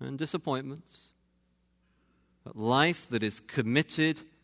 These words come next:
covenant, and content in all of its, uh, right sense of that word. So as we think of this, uh,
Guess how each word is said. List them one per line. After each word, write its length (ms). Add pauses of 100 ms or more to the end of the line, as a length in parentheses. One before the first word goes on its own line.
(600)
covenant, 1040 (440)
and 240
content 1120 (1120)
in 240
all 340
of 80
its, 340
uh, 180
right 340
sense 480
of 100
that 220
word. 460 (2500)
So 200
as 100
we 120
think 300
of 180
this, 340
uh, 160